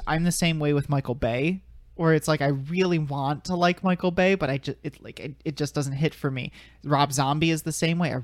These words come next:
really wanna like Rob Zombie, but it just doesn't hit. Um, so sometimes that happens, and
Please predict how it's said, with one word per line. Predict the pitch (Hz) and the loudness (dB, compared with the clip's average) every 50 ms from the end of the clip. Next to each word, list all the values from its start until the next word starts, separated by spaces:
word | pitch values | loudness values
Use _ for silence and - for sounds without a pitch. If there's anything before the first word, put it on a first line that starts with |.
| 120 123 123 | -8 -8 -4
really | 135 139 143 139 147 151 | 0 2 2 4 4 4
wanna | 151 147 143 143 143 143 143 | 2 2 2 2 2 2 2
like | 135 135 135 131 - | 2 0 0 0 0
Rob | 139 127 123 120 - | 0 0 0 0 -2
Zombie, | 135 135 131 143 143 139 131 113 92 107 - - - - _ - - - | -2 -2 -2 -2 -2 -2 -4 -6 -6 -8 -12 -14 -20 -20 _ -12 -2 2
but | 147 139 135 131 127 127 120 - - _ - - _ - | 4 6 6 6 4 4 0 -2 -8 _ -20 -16 _ -6
it | 160 139 | -6 -4
just | - - 135 120 - _ - | -2 -2 -4 -4 -6 _ -2
doesn't | 143 131 127 123 135 127 123 - - | -2 -2 0 -2 -4 -6 -6 -10 -10
hit. | - - 151 135 - - - - - - - _ _ _ _ - | -4 -2 -2 -2 -4 -6 -14 -20 -20 -20 -20 _ _ _ _ -2
Um, | 143 143 135 135 127 127 127 127 131 _ _ _ _ - _ _ _ _ _ _ _ _ _ _ _ _ _ _ _ - - - | 0 2 2 2 0 -2 -4 -8 -14 _ _ _ _ -20 _ _ _ _ _ _ _ _ _ _ _ _ _ _ _ -20 -12 -4
so | - - 202 202 202 | 2 4 6 6 4
sometimes | 190 - 214 208 247 226 220 220 | 4 0 -2 -2 -2 -2 -2 0
that | 233 226 - - | -2 -2 0 0
happens, | 190 208 208 208 - 160 147 139 | 0 0 0 2 0 -2 -2 -2
and | 139 135 | -4 -4